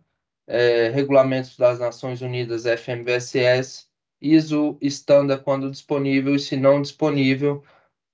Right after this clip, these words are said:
um dossiê interno de cada um dos fabricantes do veículo. Então, a visibilidade dos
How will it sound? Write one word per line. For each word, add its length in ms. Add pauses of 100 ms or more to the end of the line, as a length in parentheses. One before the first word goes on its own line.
um 180
dossiê 320
interno 600
de 80
cada 240
um 60
dos 140
fabricantes 600
do 140
veículo. 680 (340)
Então, 200
a 60
visibilidade 840
dos 340